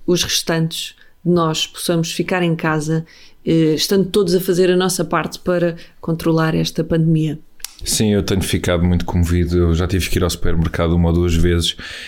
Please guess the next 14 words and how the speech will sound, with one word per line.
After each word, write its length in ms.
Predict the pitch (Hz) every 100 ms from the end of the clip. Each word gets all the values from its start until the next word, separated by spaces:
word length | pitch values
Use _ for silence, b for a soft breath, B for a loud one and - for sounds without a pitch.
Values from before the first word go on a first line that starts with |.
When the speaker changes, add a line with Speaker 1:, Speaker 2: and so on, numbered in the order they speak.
| B
Speaker 2:
e 80 | -
para 180 | - -
mim 240 | 135 95
é 140 | 95
incrível 760 | 92 87 110 107 98 95 90 90 - -
ver 360 | 87 82 95 90
as 120 | 87
pessoas 240 | - -
que 60 | -
estão 220 | - 87
lá 200 | 87 85
todos 260 | 82 85 82
os 120 | 80
dias 420 | 87 90 90 87